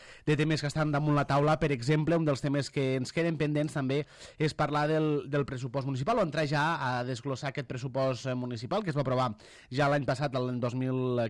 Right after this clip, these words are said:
quinze, i una mica també, eh, com veieu, eh, des del vostre grup municipal a,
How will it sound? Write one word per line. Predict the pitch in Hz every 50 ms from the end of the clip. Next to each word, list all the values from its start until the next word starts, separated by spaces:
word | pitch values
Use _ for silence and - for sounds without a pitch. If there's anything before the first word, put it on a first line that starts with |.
| -
quinze, | - 165 165 160 165 151 143 170 180 208 214 214 - - - - - _ -
i | 135 127 127 127 139
una | 147 143 147 147
mica | 151 147 - 170 160
també, | 160 156 147 139 143 175 185 - _ _ _ -
eh, | 120 113 110 110 107 104 101 104 107 104 _ _ _
com | - 165 160 160 156
veieu, | 156 156 160 160 165 175 214 226 -
eh, | - 123 110 104 101 101 98 92 87 90 69 98 107
des | 123 117 110
del | 120 117
vostre | 110 120 123 - - 135
grup | 131 127 127
municipal | 127 127 127 120 - 131 110 - 123 123 131 139 147 147 143 143
a, | 90 120 -